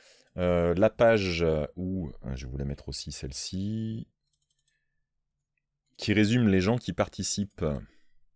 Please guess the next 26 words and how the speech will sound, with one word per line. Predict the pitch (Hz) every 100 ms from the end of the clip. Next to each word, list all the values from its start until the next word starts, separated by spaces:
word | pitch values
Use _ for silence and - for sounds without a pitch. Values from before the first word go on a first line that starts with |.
| _ _ _ _ _ _ _ _ _
Hop. | 120 120 - - 73 71 _ _ _ _ - - _ _ _ _ _
Et | 101
puis, | 104 - 85 95 117 135 135 - _
le, | 92 95 104 123 120 113 -
euh, | 92 87 82 80 78 76
voilà, | 76 67 90
le | 80
découpage, | 76 87 95 98 98 87 82
euh, | 78 76 73 71 67 - _ _ _ _
en, | - 78 73 71
en | 87
étapes | 95 98 107 -
semaine | - 95 98 90
par | 78
semaine. | - 73 78 113 85 _ _ _ _ _ _ _ _ _ _ _ - -
Et | 78
le | 76
tutoriel | - - 76 87 90
en | 78
lui-même | 76 87 104
qu'on | - 80
vient | 104
de | 101
suivre | 82 - 120 113
tous | 92 - 143
ensemble. | 127 - 104 107 98